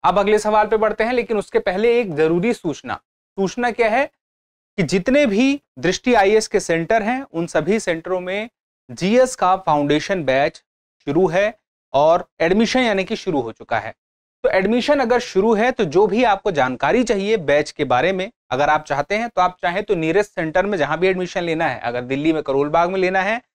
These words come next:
या फिर उत्तर प्रदेश में प्रयागराज में लेना है या फिर लखनऊ में लेना है या इंदौर में लेना है या जयपुर में लेना है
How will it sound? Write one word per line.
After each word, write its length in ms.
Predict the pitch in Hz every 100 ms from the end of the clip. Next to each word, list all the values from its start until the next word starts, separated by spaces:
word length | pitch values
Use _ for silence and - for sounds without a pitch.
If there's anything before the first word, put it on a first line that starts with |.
| _ _ _ 190
या 140 | 262
फिर 140 | 269
उत्तर 180 | 220 262
प्रदेश 300 | 254 254 247
में 60 | 254
प्रयागराज 460 | 233 185 160 180 196
में 120 | 208
लेना 200 | 202 208
है 260 | 196 208 214 _ _ -
या 120 | 180
फिर 180 | 185 190
लखनऊ 440 | 147 151 185 208
में 100 | 226
लेना 240 | 214 202 202
है 220 | 190 208 214 _ _ -
या 100 | 156
इंदौर 320 | 160 190 226
में 80 | 220
लेना 220 | 202 196
है 200 | 185 254 -
या 140 | 160 151
जयपुर 340 | 156 151 135
में 100 | 117
लेना 180 | 110 107
है 120 | 120